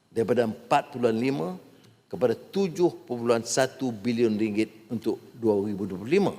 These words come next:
Bumi Putera Sabah dan Sarawak mendapat satu perpuluhan sembilan bilion ringgit. India, masyarakat India, satu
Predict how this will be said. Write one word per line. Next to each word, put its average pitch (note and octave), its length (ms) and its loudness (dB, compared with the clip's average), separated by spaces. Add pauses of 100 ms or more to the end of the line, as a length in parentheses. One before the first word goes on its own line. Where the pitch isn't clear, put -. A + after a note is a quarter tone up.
(720)
Bumi D#3 400 2
Putera E3 400 4
Sabah F3 400 2
dan D#3+ 160 0
Sarawak E3+ 480 2 (320)
mendapat B2+ 480 0 (800)
satu E3 720 -2
perpuluhan C3 480 0 (160)
sembilan G3 880 0
bilion C#3+ 320 0
ringgit. B2+ 480 -6 (480)
India, A#3 480 4 (480)
masyarakat C#3 320 -4
India, D#3+ 240 0 (240)
satu E3 720 -2